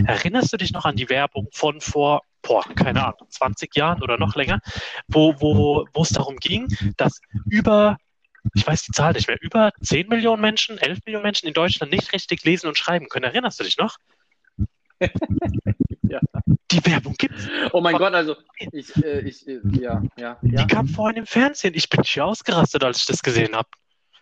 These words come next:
Speaker 1: Aber diesmal sind es
Speaker 2: Nee.
Speaker 1: nur noch acht Millionen. Und ich hab überlegt, waren es damals auch schon acht Millionen?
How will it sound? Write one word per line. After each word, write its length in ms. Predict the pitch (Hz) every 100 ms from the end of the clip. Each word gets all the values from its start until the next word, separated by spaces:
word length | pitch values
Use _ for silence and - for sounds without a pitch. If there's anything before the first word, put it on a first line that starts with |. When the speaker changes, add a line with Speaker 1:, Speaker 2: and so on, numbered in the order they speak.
| _ _ _ _ _ _
Speaker 1:
Aber 160 | - 147
diesmal 260 | 170 - 151
sind 100 | 110
es 100 | 101
Speaker 2:
Nee. 60 |
Speaker 1:
nur 80 | 107
noch 60 | 170
acht 200 | 101 120
Millionen. 480 | 202 135 120 123
Und 120 | 143 -
ich 40 |
hab 120 | 151
überlegt, 360 | 135 135 151 -
waren 120 | 104
es 120 | -
damals 260 | 117 92 -
auch 140 | -
schon 160 | - 175
acht 180 | - 240
Millionen? 340 | 247 269